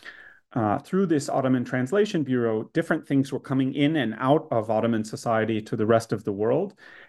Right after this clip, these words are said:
And that's one of the things that was actually the raison d'etre of, of this particular article in the volume by Mehmet. Uh, and that was really instructive, I thought.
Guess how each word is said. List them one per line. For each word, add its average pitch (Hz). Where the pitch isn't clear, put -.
And 110
that's 120
one 123
of 113
the 120
things 123
that 131
was 123
actually 123
the 110
raison 113
d'etre 139
of, 107
of 104
this 117
particular 110
article 110
in 101
the 98
volume 110
by 101
Mehmet. 107
Uh, 101
and 107
that 120
was 107
really 117
instructive, 104
I 95
thought. 98